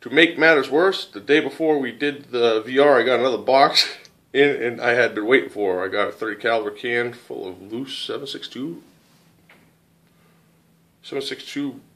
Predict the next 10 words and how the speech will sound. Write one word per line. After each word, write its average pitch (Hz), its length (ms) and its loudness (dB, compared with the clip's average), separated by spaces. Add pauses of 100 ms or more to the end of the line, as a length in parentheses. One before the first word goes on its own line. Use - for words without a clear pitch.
(220)
by 104 140 -4
sixty-three. 104 760 -8 (1900)
Thirty-aught 120 320 2
six - 240 -4
rounds. 92 320 0 (720)
Two - 80 -20
hundred - 220 -16
seventy 110 320 -4
of, - 80 -12 (420)
ooh. 92 500 -12